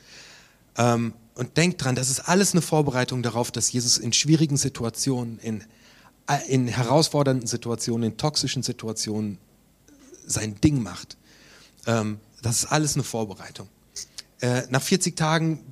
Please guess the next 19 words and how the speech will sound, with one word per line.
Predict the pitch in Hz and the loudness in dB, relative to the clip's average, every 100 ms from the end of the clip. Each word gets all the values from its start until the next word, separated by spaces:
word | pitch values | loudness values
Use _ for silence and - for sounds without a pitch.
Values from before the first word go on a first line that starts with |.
| - | -8
in | - 143 | -2 0
denen | 139 139 | 2 2
der | 123 | 2
Hunger | 156 143 | 2 0
hatte, | 135 - | -2 -6
kommt | 131 120 | -6 -6
der | 113 | -6
Teufel | - 151 156 135 - - - - - _ _ - | 0 0 2 -2 -4 -20 -20 -20 -20 _ _ 0
und | 120 | 2
sagt | 117 127 123 | 4 4 2
zu | - | -2
ihm, | 110 117 113 107 - - _ _ - _ _ - _ _ _ _ _ _ _ _ _ - | 2 0 0 -4 -10 -20 _ _ -20 _ _ -20 _ _ _ _ _ _ _ _ _ 0
„Ey, | 117 110 - - _ _ _ _ _ _ - - | 2 2 -2 -20 _ _ _ _ _ _ -20 -10
wenn | 98 135 208 202 | 0 4 4 6
du | 165 139 117 95 - - | 6 6 4 0 -10 -2
Gottes | 131 123 147 - | 0 4 4 6
geliebter | 127 123 123 | 4 4 2
Sohn | 113 117 110 | 4 2 2
bist, | 110 - - | 0 -2 -6